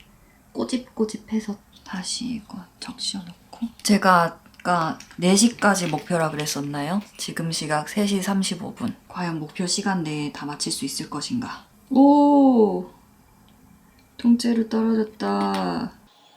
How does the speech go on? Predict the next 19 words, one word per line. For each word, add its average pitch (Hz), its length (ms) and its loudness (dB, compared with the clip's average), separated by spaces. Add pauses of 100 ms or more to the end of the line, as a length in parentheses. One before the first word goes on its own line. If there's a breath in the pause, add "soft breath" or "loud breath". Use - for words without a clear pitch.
(1300)
여기 175 400 0
젤 202 380 10
형태의 247 640 10
젤 202 280 8
리무버로 165 580 2
한데 180 320 2
어떻게 147 360 -2
되나 156 200 -2
한번 160 220 -6
볼까요? 131 480 -4 (140)
어? 247 180 6
다 - 300 -4
뜸. 165 400 -2
벗겨지는 226 560 0
걸 175 160 -6
보여주고 160 400 -12
싶었는데. - 640 -12 (400)
음, 180 340 2 (360)
이렇게 175 800 -4